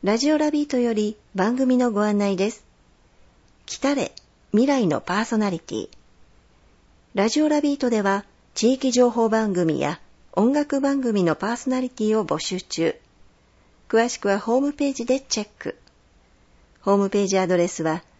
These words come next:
ダブリューダブリューダブリュードットエルオーブイイーエーティードットシーオードットジェーピー。有料広告に関するお問い合わせは、広報課まで。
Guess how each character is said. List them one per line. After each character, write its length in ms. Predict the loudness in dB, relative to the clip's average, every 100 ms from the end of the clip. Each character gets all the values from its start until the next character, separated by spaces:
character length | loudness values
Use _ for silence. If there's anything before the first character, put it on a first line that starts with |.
| -18 -4
ダ 160 | -2
ブ 100 | 0
リ 120 | 0 -2
ュ 20 |
ー 40 |
ダ 120 | -2
ブ 100 | -2
リ 140 | 0 0
ュ 20 |
ー 20 |
ダ 140 | -2 -2
ブ 100 | 0
リ 120 | 0
ュ 20 |
ー 60 | -2
ド 100 | -6
ッ 60 | -4
ト 220 | -4 -4 -6 _ _ _ _
エ 160 | 0 0
ル 220 | 0 -2
オ 280 | 0 2 2
ー 40 | 0
ブ 180 | 0 0
イ 180 | -2 -4
イ 320 | -2 -2 -4 -4
ー 60 |
エ 100 | -4
ー 40 | -4
テ 200 | -2 -2
ィ 60 | -2
ー 20 | -6 _ _ -2
ド 120 | -2
ッ 40 |
ト 340 | -2 -4 -4 -4 -16 _ -10
シ 340 | -2 -2 -2
ー 40 | -2
オ 200 | 0 -2
ー 20 | -4
ド 140 | -4 -4
ッ 60 | _
ト 200 | -4 -4 -4
ジ 140 | -2 -2
ェ 80 | -2
ー 60 | _
ピ 300 | -2 -2 -4
ー。 1600 | _ _ _ _ _ _ _ _ _ _ _ _ _ _ _ -2
有 160 | 2 4
料 160 | 2
広 240 | 2 -2 0
告 240 | -2 0
に 120 | -2
関 220 | -2 -4
す 140 | -2 -2
る 100 | -2
お 60 |
問 180 | 0 0
い 80 | 0
合 60 | -2
わ 60 |
せ 160 | -4 -4
は、 220 | -4 -6 _ _ _ -2
広 240 | -2 0
報 160 | -2 -2
課 180 | -2 -2
ま 180 | -2
で。 180 | -4 -8